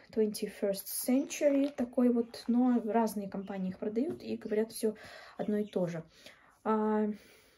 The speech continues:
я когда его купила, это было давно, у него пока ещё срок годности нормальный, я проверяла.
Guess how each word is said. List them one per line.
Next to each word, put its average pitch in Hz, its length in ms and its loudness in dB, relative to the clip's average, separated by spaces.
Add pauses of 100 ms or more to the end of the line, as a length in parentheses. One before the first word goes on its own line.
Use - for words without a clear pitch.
(260)
я 240 220 2
когда 254 280 0
его 233 200 4
купила, 294 380 -2
это 233 140 2
было 202 160 -4
давно, 196 480 -2 (720)
у 220 40 4
него 233 160 6
пока 226 180 0
ещё 214 140 0
срок 214 240 2
годности 196 360 -4
нормальный, 196 380 0
я 175 80 -6
проверяла. 170 580 -2